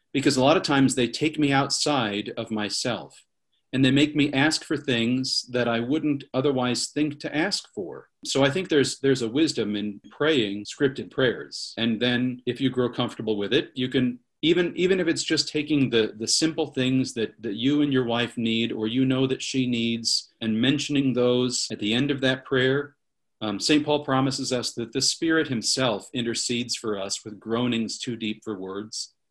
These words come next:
He translates all of our imperfect prayers into words that are pleasing to our Heavenly Father. And there's comfort, too, in knowing that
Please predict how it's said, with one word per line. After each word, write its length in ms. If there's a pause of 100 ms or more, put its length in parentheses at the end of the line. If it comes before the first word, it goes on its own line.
(160)
He 120
translates 760
all 280
of 120
our 400
imperfect 640
prayers 680
into 880
words 520
that 120
are 180
pleasing 840 (400)
to 140
our 100
Heavenly 380
Father. 560 (100)
And 320
there's 220
comfort, 560
too, 400 (180)
in 160
knowing 540
that 320